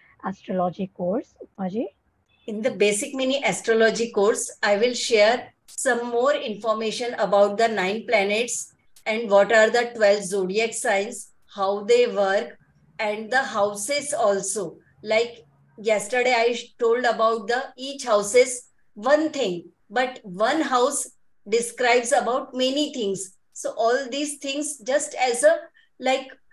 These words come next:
Speaker 2: you are able to understand, if my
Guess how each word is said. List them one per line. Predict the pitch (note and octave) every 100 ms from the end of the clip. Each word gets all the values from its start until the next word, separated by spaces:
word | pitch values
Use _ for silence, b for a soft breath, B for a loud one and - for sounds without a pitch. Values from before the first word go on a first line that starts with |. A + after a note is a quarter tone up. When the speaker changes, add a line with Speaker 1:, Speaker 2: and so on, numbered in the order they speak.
| b _
Speaker 2:
you | - A3+ C4+
are | C#4+
able | C#4+ B3+ A#3 B3+
to | D4 E4
understand, | A#3 A3+ C4 - B3+ A3+ A#3+
if | C4 B3+
my | C4 C4 C4+